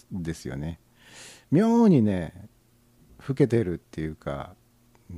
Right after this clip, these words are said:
達観してるっていうか、もう諦めが入っちゃってるような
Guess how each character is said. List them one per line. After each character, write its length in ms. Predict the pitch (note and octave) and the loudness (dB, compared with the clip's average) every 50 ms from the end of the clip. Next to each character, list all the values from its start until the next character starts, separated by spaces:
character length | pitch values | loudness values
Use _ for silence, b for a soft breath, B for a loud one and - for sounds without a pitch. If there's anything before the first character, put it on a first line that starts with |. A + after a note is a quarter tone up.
| E2+ - | -16 -12
達 180 | - A2 G#2+ - - | -10 -10 -10 -6 -2
観 200 | B2 A2+ A2 G#2+ | 0 0 0 0
し 60 | - | 0
て 100 | - B2 | 0 -2
る 80 | G#2+ A2 | 0 -2
っ 20 | |
て 180 | F#2 - - F2+ | -4 -6 -6 -8
い 40 | E2 | -8
う 40 | D#2+ | -8
か、 260 | _ - - - - _ _ _ _ _ _ _ _ _ _ - | _ -14 -14 -14 -14 _ _ _ _ _ _ _ _ _ _ -2
も 200 | A2+ G#2 E2 E2 | -2 0 0 -2
う 60 | F2+ | -4
諦 220 | - C#3 C#3+ D3+ | 0 2 4 4
め 120 | D3+ D3+ D3 | 6 4 4
が 80 | C3 | 2
入 120 | A#2 C3 A#2 | 2 0 0
っ 40 | |
ち 80 | - - | -2 -4
ゃ 40 | F2 | -8
っ 20 | |
て 120 | - - D2 | -8 -8 -10
る 100 | D2 D2 | -8 -8
よ 100 | - - | -10 -10
う 20 | - | -12
な 180 | - - - | -12 -14 -16